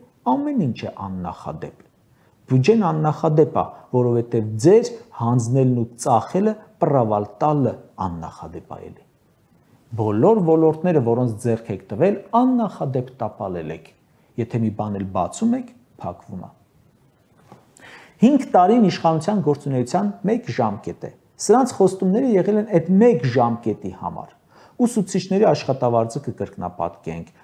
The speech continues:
թոշակը եռապատկենք, կոռուպցիան վերացնենք, աղքատությունը վերացնենք, բանակ հզորացնենք և այլն, և այլն։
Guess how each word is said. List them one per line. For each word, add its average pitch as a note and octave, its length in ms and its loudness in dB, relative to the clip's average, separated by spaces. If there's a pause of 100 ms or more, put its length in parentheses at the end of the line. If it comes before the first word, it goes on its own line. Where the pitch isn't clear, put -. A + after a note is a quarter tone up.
թոշակը F3+ 500 -2
եռապատկենք, G2 880 -6 (240)
կոռուպցիան G3 580 2
վերացնենք, G#2 720 -4
աղքատությունը F3 680 -2
վերացնենք, A2 640 0
բանակ F3+ 380 0
հզորացնենք D3 680 0
և G#2+ 160 -2
այլն, D3 240 -4
և G3 200 -4
այլն։ A#2 280 -6